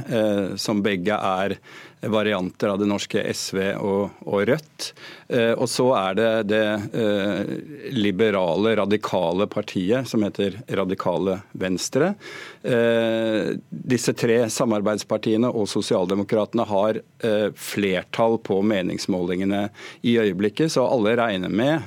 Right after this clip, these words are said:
eh, at, eh, Mette Fredriksen får dette flertallet, men at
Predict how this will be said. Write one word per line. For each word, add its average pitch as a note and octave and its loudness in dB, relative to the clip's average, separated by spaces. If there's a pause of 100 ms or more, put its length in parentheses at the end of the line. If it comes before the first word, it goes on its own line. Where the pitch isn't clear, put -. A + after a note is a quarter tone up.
(120)
eh, A2 2 (500)
at, - -6
eh, G#2 2 (220)
Mette A2 -2
Fredriksen G2 -2
får G2 0
dette A2+ -2
flertallet, B2+ 0 (880)
men C3 2
at - -2